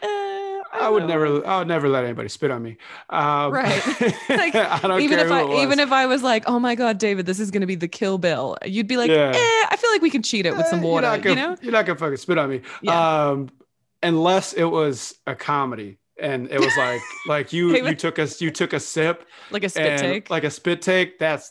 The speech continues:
Speaker 2: that's funny to me. And then I'd let,
Speaker 1: Mm.
Speaker 2: I'd let you spit all over me if that's the thing. Um,
Speaker 1: Duly
Speaker 2: but
Speaker 1: noted. Must
Speaker 2: Yeah.
Speaker 1: comedy where I spit on
Speaker 2: It's, it's,
Speaker 1: David.
Speaker 2: there you go. Let's get it. But
Speaker 1: Well,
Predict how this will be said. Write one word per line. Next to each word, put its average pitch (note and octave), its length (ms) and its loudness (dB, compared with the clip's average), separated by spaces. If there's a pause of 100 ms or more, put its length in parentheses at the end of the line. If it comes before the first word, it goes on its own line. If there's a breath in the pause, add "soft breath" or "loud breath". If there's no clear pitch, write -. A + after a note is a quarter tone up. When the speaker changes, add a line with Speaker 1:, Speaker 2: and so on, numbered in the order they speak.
Speaker 2:
that's C#3+ 220 -4
funny A2 240 -8
to G#2+ 60 -12
me. G#2 260 -12
And A#2 120 -12
then A#2 120 -10
I'd A2+ 160 -10
let, - 180 -6
Speaker 1:
Mm. - 100 -12
Speaker 2:
I'd A2 120 -10
let A2+ 160 -10
you A2+ 200 -12
spit - 320 -12
all G#2+ 140 -8
over G#2 160 -10
me G2+ 140 -12
if G2 160 -18
that's G#2+ 240 -12
the - 60 -18
thing. F#2 260 -18 (420 loud breath)
Um, B2 460 -6
Speaker 1:
Duly F3+ 400 2
Speaker 2:
but A3+ 80 2
Speaker 1:
noted. G3+ 560 2
Must F3 260 -2
Speaker 2:
Yeah. C#3+ 460 0
Speaker 1:
comedy G#3+ 340 -2
where E3 220 -2
I E3+ 80 0
spit D3+ 320 -4
on F3+ 140 0
Speaker 2:
It's, G#3 60 0
it's, C4 200 0
Speaker 1:
David. D#3 340 0
Speaker 2:
there C#3 160 -2
you D#3 160 -2
go. E3 300 -2
Let's C3+ 220 -6
get E3 220 -6
it. - 280 -8
But E3 180 0
Speaker 1:
Well, G3+ 180 0